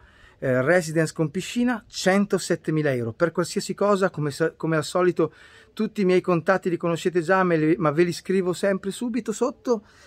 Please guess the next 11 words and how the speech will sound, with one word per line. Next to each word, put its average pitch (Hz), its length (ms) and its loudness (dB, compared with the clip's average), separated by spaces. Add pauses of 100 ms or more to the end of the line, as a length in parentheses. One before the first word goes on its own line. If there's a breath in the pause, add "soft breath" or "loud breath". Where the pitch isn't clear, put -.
(100)
E 143 480 4
a 143 140 -2
presto 202 520 2
da 151 140 -2
Stefano 202 560 0
e - 80 -6
da 131 120 -2
tutto 185 280 -4
lo 160 60 0
staff 143 260 -4
Gcase. 104 540 -12